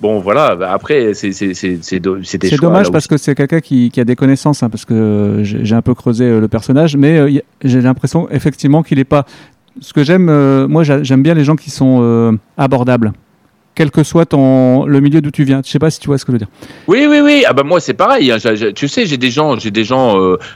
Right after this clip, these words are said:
Speaker 1: euh, dans, dans, dans, dans mes relations, j'ai des gens connus, euh,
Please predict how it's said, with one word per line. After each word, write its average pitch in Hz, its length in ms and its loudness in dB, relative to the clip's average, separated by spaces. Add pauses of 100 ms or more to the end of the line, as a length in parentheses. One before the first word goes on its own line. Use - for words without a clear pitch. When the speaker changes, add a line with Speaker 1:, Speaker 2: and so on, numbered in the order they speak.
(120)
Speaker 1:
euh, 101 220 0
dans, 101 220 -2
dans, 107 220 -2
dans, 104 200 -2
dans 101 280 -4
mes 98 140 0
relations, 101 720 0
j'ai 92 180 -2
des 98 120 0
gens 101 160 -2
connus, 104 500 0
euh, 87 1040 2